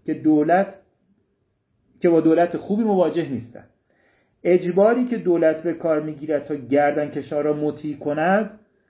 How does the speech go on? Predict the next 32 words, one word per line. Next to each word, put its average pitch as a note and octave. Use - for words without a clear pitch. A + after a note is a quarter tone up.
تنها F3
تا E3
زمانی F3+
می‌تواند G3
با F#3
موفقیت F#3
همراه F#3
باشد F#3
که E3+
اکثریت E3
را C#3
به C#3
طور D3
همبسته D3+
پیش F3
روی D#3+
خود G#3
نداشته A#2+
باشد. -
خب، A3+
روشن G3+
چی F3
میگه D#3
دیگه؟ D3+
میگه D#3
آقا، F3+
هر F3
حاکمیتی D#3
تنها D3
تا D3
زمانی D3
حاکمه D#3+